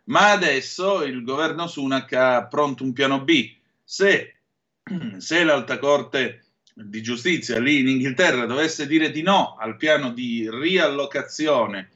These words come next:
in Ruanda, beh, eh, c'è un posto dove sostanzialmente c'è un'antenna a traliccio, mm, che, eh, serve alla B B C per irradiare le onde corte nell'emisfero sud e che se avete anche un po' di fortuna con una buona radio verso le ventidue e trenta riuscite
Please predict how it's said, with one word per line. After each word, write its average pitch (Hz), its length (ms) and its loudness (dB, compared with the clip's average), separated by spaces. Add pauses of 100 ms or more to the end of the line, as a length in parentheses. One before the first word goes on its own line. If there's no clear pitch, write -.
(300)
in 160 220 0
Ruanda, 147 800 2
beh, 135 560 -2
eh, 127 60 -6
c'è 214 240 -2
un 208 260 -2
posto 170 720 -4 (240)
dove 165 260 2
sostanzialmente 170 880 0
c'è 160 260 2
un'antenna 143 560 0
a 127 60 -8
traliccio, 135 840 -6 (380)
mm, 123 260 -2
che, 143 340 2
eh, 127 260 2
serve 147 320 0
alla 135 140 2
B 131 140 -6
B 127 100 -10
C 151 220 -4
per 131 160 -2
irradiare 131 640 2
le 123 120 -2
onde 139 300 -2
corte 123 720 -2 (280)
nell'emisfero 143 760 0
sud 123 520 -2
e 131 160 -6
che 156 120 -2
se 151 120 -2
avete 135 360 0
anche 139 260 0
un 123 100 0
po' 127 120 -2
di 123 120 0
fortuna 120 500 0
con 113 160 2
una 123 160 2
buona 131 300 2
radio 123 320 2
verso 117 340 -2
le 120 100 0
ventidue 123 420 0
e 117 60 -6
trenta 123 400 0
riuscite 110 800 -2